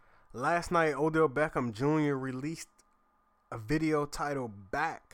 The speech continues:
And it is, you know, a video of what he's been doing, you know, why he's been missing, you know, voluntary O T As. And, you know, he's been, you know, putting on display what he's been doing. And, you know, from the looks of the video, it looks good. And the Giants have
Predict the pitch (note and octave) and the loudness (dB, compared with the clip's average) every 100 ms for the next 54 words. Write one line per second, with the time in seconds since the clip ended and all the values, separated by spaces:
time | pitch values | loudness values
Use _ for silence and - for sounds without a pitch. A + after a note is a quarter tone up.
0 | - - _ _ _ _ _ - C3+ C3 | -20 -20 _ _ _ _ _ -6 -2 0
1 | B2+ B2+ - - D3+ D#3+ D3 E3+ F#3 D#3+ | -2 -4 -8 -4 2 4 2 2 6 6
2 | C3 D3+ D#3+ D3+ B2+ D3+ D#3 C3+ C#3 A2 | 6 6 6 6 4 2 2 2 2 2
3 | B2 C#3+ C#3 C3+ C#3 B2+ B2 C#3 C#3+ C3 | 2 2 4 2 2 0 2 2 2 0
4 | B2 A2+ C#3 - C3 C#3 C3+ A#2+ A2+ - | 0 0 -2 -2 -2 0 0 -2 -6 -8
5 | B2+ C#3 C3+ C3+ C#3 B2+ B2 C3+ - C3 | 0 2 2 0 -2 -2 -4 -6 -4 -4
6 | C3 C3 B2+ - _ - - - - B2+ | -2 -2 -6 -12 _ -20 -20 -20 -16 -8
7 | B2+ B2+ C3+ C3 C3+ C3+ - D3 C3+ C#3+ | -6 -2 -2 0 -2 -6 -10 -8 0 2
8 | C3+ C3+ C#3 C3+ D#3+ D3+ D3 C#3 C#3 - | 2 0 -2 -2 0 2 2 0 -4 -2
9 | D#3 D3 D#3+ D3 C#3 G#2+ A#2+ E3+ D3 B2+ | 0 0 -2 -2 -2 -2 -2 -2 -2 -2
10 | C3 B2 - - - _ - B2 C3+ D#3+ | -6 -8 -14 -20 -20 _ -10 -6 0 2
11 | D3 G3+ G3 D#3+ D#3+ E3 E3 D3 A2 C#3 | 2 2 2 2 2 2 2 0 0 2
12 | D#3 D3 - _ _ _ _ _ _ _ | 2 0 -6 _ _ _ _ _ _ _
13 | _ _ _ _ B2+ C3 C3 B2+ B2+ A#2 | _ _ _ _ -4 -2 -2 -4 -6 0
14 | C#3+ D3 C#3+ D3 C3+ C3 B2 | 2 2 0 -2 -2 -2 -4